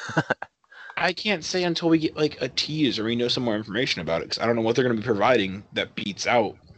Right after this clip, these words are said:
Speaker 2: a P C
Speaker 1: Yeah,
Speaker 2: or
Speaker 1: that's my
Speaker 2: whatever.
Speaker 1: biggest thing at this point, is, like, with them adding mouse and keyboard and all that stuff at this point, it's like, oh, well, you can do that, all the stuff you can do with the P C, but then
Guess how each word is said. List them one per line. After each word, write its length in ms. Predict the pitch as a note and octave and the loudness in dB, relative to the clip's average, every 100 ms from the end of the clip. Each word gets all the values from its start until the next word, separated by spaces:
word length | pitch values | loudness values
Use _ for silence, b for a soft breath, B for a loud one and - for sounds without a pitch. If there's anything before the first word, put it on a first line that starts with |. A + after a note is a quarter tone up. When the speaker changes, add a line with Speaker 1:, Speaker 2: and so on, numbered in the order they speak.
| - - - - | -20 -20 -20 -8
Speaker 2:
a 80 | - | -6
P 180 | - G2+ | -4 -4
C 560 | - G#2 F#2 F2 E2+ - | -4 -2 -4 -4 -6 -2
Speaker 1:
Yeah, 200 | F#2+ G#2 | 0 2
Speaker 2:
or 80 | G2 | 2
Speaker 1:
that's 220 | G#2 - | 2 2
my 120 | G#2 | 0
Speaker 2:
whatever. 20 | A2 | 2
Speaker 1:
biggest 320 | G2+ F2 - | 0 -2 -4
thing 140 | F2+ | -6
at 80 | E2+ | -6
this 140 | F2 | -6
point, 280 | - F#2+ E2+ | -4 -4 -4
is, 100 | F#2 | -2
like, 180 | F2+ E2 | -4 -2
with 280 | F2 G#2 A#2 | 2 2 4
them 180 | C3 B2 | 2 2
adding 500 | - E2+ F2+ G#2 G#2 - _ - | 2 2 2 -2 -4 -10 _ -8
mouse 340 | E2+ F2+ - | 0 0 0
and 80 | F#2+ | -6
keyboard 320 | F#2 F#2 G2+ | -6 0 0
and 80 | G2 | 4
all 100 | G2+ | 4
that 100 | G2+ | 4
stuff 200 | - G#2 | 2 0
at 80 | G#2+ | 0
this 160 | G#2+ | -2
point, 260 | - A2+ G#2+ | 2 2 0
it's 120 | - | -2
like, 160 | F2+ E2 | -4 2
oh, 160 | A#2+ A2+ | 4 4
well, 100 | F#2 | 4
you 120 | F#2+ | -2
can 120 | G#2 | -4
do 120 | F#2+ G2+ | -2 2
that, 240 | G2 - _ - | 2 2 _ 0
all 80 | |
the 80 | F#2+ | 0
stuff 240 | F#2 G2+ F#2 | 0 -4 -4
you 60 | |
can 100 | F#2 | -8
do 80 | F#2 | -4
with 100 | F#2 | -4
the 60 | E2+ | -6
P 180 | F#2 D#2+ | -8 -4
C, 420 | - G#2+ D#2 D2+ b b b b | -2 -2 -6 -10 b b b b
but 140 | G2+ - | -2 2
then 280 | G#2 G2 | 0 -2